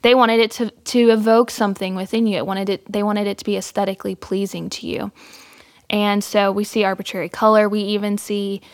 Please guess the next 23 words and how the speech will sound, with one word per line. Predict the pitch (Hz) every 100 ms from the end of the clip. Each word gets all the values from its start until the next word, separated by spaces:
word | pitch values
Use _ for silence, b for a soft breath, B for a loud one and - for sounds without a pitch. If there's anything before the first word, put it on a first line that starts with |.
| B B _
uh, | - 104
crop | - - 202 190
scenes. | - - 196 196 214 277 - - B B _
So, | - 226 208 208 196 190 - _ _ _
uh, | 214 208
and | 208
this | 208 208
is | 233 208
rather, | 185 185 185 180
this | 196 196
is | 202 196
new, | 240 202
this | 175 190
is | 196 202
modern. | 196 185 170 170
So | 202 196 185 180 b b b b _ -
imagine | 208 196 190 196
you're | 190 196
looking | 190 - 190 180
at |
a | 175
painting | - 190 185 - 190 185
and | 190 180 180